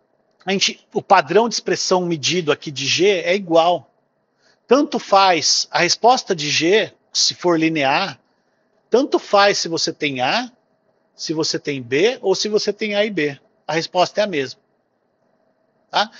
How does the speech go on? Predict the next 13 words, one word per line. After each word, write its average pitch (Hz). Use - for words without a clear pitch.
Se -
a 180
regulação 196
aqui 165
ocorre 175
de 143
uma 175
forma 160
não, 165
de 160
uma, 160
não 185
linear, 180